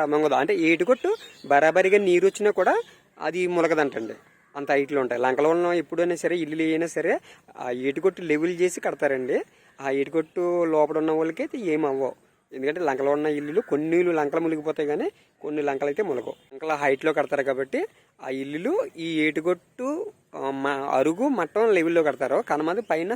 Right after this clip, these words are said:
హైట్లో కడతారు కొన్ని ఇల్లులు మాట. పాత ఇల్లులన్నీ కూడా అలాగే ఉంటాయి, చూడొచ్చు మీరు, ఏటుకొట్టుతో సమానంగా ఉంటాయి మాట. ఆ ఏటి అంతా గోదావరి అంతా రౌండ్గా మునిగిపోద్ది,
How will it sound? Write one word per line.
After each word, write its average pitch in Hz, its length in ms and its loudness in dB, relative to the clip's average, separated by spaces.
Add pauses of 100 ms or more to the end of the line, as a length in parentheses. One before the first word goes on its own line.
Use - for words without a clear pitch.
హైట్లో 151 400 2
కడతారు - 320 -6 (380)
కొన్ని 143 220 -4
ఇల్లులు 127 280 -6
మాట. 107 140 -14 (500)
పాత 123 240 -8
ఇల్లులన్నీ 151 420 0
కూడా 147 140 2
అలాగే 135 280 0
ఉంటాయి, 135 220 -4 (100)
చూడొచ్చు 135 360 -4
మీరు, 175 200 -2 (440)
ఏటుకొట్టుతో 139 360 -4 (100)
సమానంగా 135 500 -2
ఉంటాయి 123 240 -6
మాట. 107 120 -12 (500)
ఆ 131 40 -12 (160)
ఏటి 135 140 -2 (180)
అంతా 139 160 -2 (100)
గోదావరి 151 340 4
అంతా 156 240 2
రౌండ్గా 151 360 2
మునిగిపోద్ది, 151 380 -2